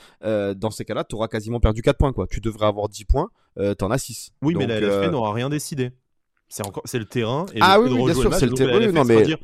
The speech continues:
Speaker 2: non, mais regardez,
Speaker 1: là-dessus,
Speaker 2: euh,
Speaker 1: on est
Speaker 2: Marse-,
Speaker 1: d'accord, hein.
Speaker 2: Mar-, Marseille, Marseille a gagné, en fait. Donc, euh, peut-être qu'ils auraient, avec l'effet Sampaoli,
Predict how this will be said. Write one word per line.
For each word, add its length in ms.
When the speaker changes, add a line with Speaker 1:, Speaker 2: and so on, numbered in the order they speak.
Speaker 2:
non, 100
mais 80
regardez, 300
Speaker 1:
là-dessus, 220
Speaker 2:
euh, 20
Speaker 1:
on 20
est 40
Speaker 2:
Marse-, 80
Speaker 1:
d'accord, 240
hein. 100
Speaker 2:
Mar-, 100
Marseille, 320
Marseille 300
a 80
gagné, 260
en 100
fait. 320
Donc, 200
euh, 40
peut-être 200
qu'ils 180
auraient, 240
avec 300
l'effet 500
Sampaoli, 640